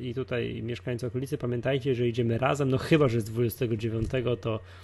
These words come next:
to nie, bo ja idę na, na mecz. Ale jak, jak jest na przykład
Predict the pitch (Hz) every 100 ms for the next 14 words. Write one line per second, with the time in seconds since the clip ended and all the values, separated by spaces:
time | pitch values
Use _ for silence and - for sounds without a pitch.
0 | - - 117 120 113 110 107 107 101 98
1 | 95 98 - - - - - 117 101 85
2 | - - - - - - - 101 104 107
3 | 104 104 101 101 104 - 127 107 - 143
4 | - 123 - - 107